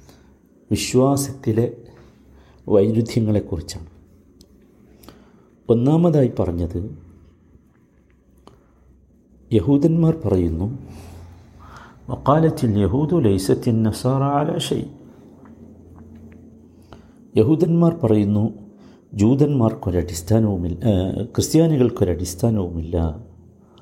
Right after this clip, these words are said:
ഒരു പ്രമാണവുമില്ല." ജൂതന്മാർ ഇങ്ങനെ പറയാനുള്ള കാരണം, അവർ ഈസ അലൈഹിസ്സലാമിനെ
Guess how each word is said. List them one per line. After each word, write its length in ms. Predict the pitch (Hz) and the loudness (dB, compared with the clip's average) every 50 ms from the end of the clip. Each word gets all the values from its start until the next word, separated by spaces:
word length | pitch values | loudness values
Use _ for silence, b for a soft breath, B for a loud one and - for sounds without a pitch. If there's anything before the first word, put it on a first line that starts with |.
| b b b b b b b b _ - | b b b b b b b b _ 0
ഒരു 180 | 110 110 110 - | 0 2 2 0
പ്രമാണവുമില്ല." 1080 | 92 90 87 90 98 113 113 107 104 98 85 82 73 78 82 78 78 82 - - - - - - - - _ _ _ _ _ _ _ _ _ _ _ _ b b b b b b b b b b b b b b _ _ _ _ | -2 0 0 2 2 2 2 2 0 -2 -4 -4 -6 -4 -6 -4 -4 -4 -6 -6 -10 -16 -18 -20 -20 -20 _ _ _ _ _ _ _ _ _ _ _ _ b b b b b b b b b b b b b b _ _ _ _
ജൂതന്മാർ 520 | 101 98 113 120 147 160 156 165 170 165 160 | -2 0 2 2 4 2 2 2 2 2 2
ഇങ്ങനെ 220 | 131 123 139 147 | 2 2 0 0
പറയാനുള്ള 560 | 143 - 110 104 110 120 143 151 151 147 139 | 0 0 0 2 2 2 2 2 0 0 0
കാരണം, 500 | 131 117 82 82 78 78 80 76 110 127 - - - - - - - - _ _ _ _ _ _ b b b b b b b b b b b b _ _ _ _ _ _ _ _ _ _ _ _ _ _ _ _ _ _ _ _ _ _ _ _ _ _ _ _ _ _ _ _ _ _ - | 0 0 -2 -2 -2 -4 -6 -6 -8 -8 -10 -14 -20 -20 -20 -20 -20 -20 _ _ _ _ _ _ b b b b b b b b b b b b _ _ _ _ _ _ _ _ _ _ _ _ _ _ _ _ _ _ _ _ _ _ _ _ _ _ _ _ _ _ _ _ _ _ -6
അവർ 460 | 127 110 120 151 151 165 160 170 - - - - 120 | -4 0 2 2 2 2 0 -2 -4 -8 -8 -2 2
ഈസ 360 | 123 127 139 139 139 - - | 2 4 4 2 0 -2 -2
അലൈഹിസ്സലാമിനെ 1300 | 143 143 147 143 - 113 120 127 131 120 131 127 - - - 135 120 120 117 110 104 101 98 110 147 190 | -2 -2 -2 -4 -4 -2 2 2 2 2 2 0 -2 0 0 0 2 2 0 0 0 0 0 0 -2 -2